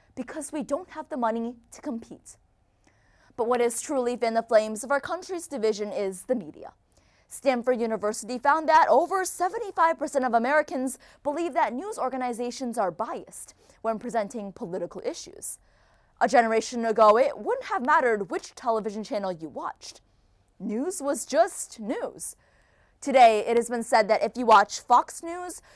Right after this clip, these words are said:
you're living on a different planet than if you watch M S N B C. Now we can choose to hear messages that reinforce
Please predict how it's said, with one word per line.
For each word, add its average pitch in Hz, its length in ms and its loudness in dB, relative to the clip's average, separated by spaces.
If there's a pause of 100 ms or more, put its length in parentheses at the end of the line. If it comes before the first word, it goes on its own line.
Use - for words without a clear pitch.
(120)
you're 392 140 -2
living 370 260 -6
on 349 140 0
a 320 60 2
different 370 480 -4
planet 330 400 -6
than 226 120 -6
if 240 120 -6
you 262 100 -4
watch 208 420 2
M 202 160 -4
S 202 140 -8
N 190 100 -6
B 160 120 -14
C. 269 300 -10 (1200)
Now 226 220 6
we 220 120 -2
can 254 200 -6
choose 392 320 0
to 349 120 -12
hear 311 160 -2
messages 220 580 0
that 202 220 2
reinforce 311 560 -2